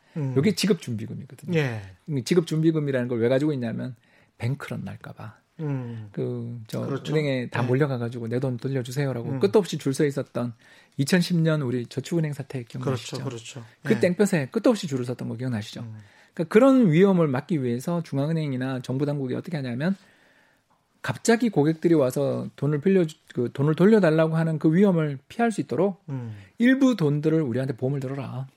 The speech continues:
Speaker 1: 예.
Speaker 2: 그게 지급준비금 규제거든요. 그래서
Speaker 1: 음.
Speaker 2: 지급준비금은 백만 불 들어오면, 예를 들어서 십만 불만 예치하면 되는데, 지금
Speaker 1: 음.
Speaker 2: 미국 은행들이 초과 지급준비금, 그러니까
Speaker 1: 음.
Speaker 2: 법이 정한 거보다 얼마를 더 놓고 있냐면, 삼조 달러를 더 놓고 있어요.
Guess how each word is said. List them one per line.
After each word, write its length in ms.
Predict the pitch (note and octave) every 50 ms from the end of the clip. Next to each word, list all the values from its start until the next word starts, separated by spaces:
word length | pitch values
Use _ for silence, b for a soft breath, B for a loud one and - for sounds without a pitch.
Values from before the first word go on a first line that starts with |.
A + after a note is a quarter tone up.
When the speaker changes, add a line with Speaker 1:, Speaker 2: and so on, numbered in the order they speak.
| _ D3 C#3
Speaker 1:
예. 280 | C3 B2+ A#2+ A2 G2+ G2+
Speaker 2:
그게 160 | - E3+ G#3+ G3+
지급준비금 600 | - G3+ G3 E3+ - C#3 B2 A#2 B2 A#2 A2+ A2
규제거든요. 520 | - G#2 G2+ G#2+ G#2 G#2 G#2+ A2 A2 G#2+ A2
그래서 180 | A#2+ C3 C3+
Speaker 1:
음. 20 | B2
Speaker 2:
지급준비금은 720 | - F3 F3 E3+ - D#3 D3+ D3+ D#3+ D#3 D3+ D3 D#3+ D#3+ D3
백만 300 | - D3+ F3 G3+ G#3 G3+
불 100 | G3 F3
들어오면, 260 | D#3+ C#3+ D3 D3 D3+ C#3
예를 140 | - G#2+
들어서 300 | A#2 C3+ C3 - D#3 D#3+ b b b b _
십만 300 | - - A#3+ B3 A#3+ A#3
불만 220 | A3+ G3 E3+ C#3+
예치하면 300 | C3 C3+ - F3+ E3 C#3
되는데, 300 | B2 A#2 A#2 A#2+ C3 D#3+ D#3
지금 220 | - C#3+ C3+ C3
Speaker 1:
음. 40 | B2+ C3
Speaker 2:
미국 240 | D#3+ E3 D3+ D3+
은행들이 480 | D3 F3 F3+ D3+ B2+ B2 B2 D#3 F3+ - b b b b b b b b _ _
초과 280 | - - - A3+ A#3+ A3+
지급준비금, 540 | E3+ F3 C#3 C3+ - - A#2+ A2+ A2 A2 A2
그러니까 280 | A#2 B2+ B2+ - A#2 - - -
Speaker 1:
음. 220 | C#3+ A#2+ A2 A2 -
Speaker 2:
법이 260 | - E3+ F#3+ A3+ A3+ G3+
정한 440 | - F3+ E3 F3 F#3 F#3 F#3 F#3
거보다 380 | E3+ E3+ E3 D#3+ D#3+ D#3 D#3+ D3
얼마를 340 | B2+ D3 F3+ A3 A3 G#3 F#3
더 80 | D3+ C3+
놓고 200 | C3+ D3 - C#3+
있냐면, 180 | C3 B2+ C3
삼조 560 | C3+ - - - A3 G#3+ A3 G3+ A3 G#3+ G#3 -
달러를 340 | D3+ B2+ B2+ B2 B2 B2
더 120 | - - A2
놓고 180 | A2 A2 - -
있어요. 180 | A2 - -